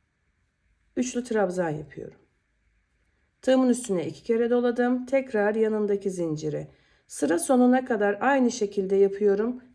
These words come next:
ve hemen geliyorum. Sıranın sonuna kadar geldim. Şimdi size köşe dönmelerini göstereceğim. Bir,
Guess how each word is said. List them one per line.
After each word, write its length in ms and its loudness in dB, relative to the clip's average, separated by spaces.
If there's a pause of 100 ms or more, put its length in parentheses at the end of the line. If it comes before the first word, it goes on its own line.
ve 80 -4
hemen 360 0
geliyorum. 540 -2 (440)
Sıranın 420 0
sonuna 420 -2
kadar 320 -4
geldim. 560 -2
Şimdi 240 -6
size 260 -6
köşe 280 -4
dönmelerini 580 -2
göstereceğim. 760 -4 (440)
Bir, 600 0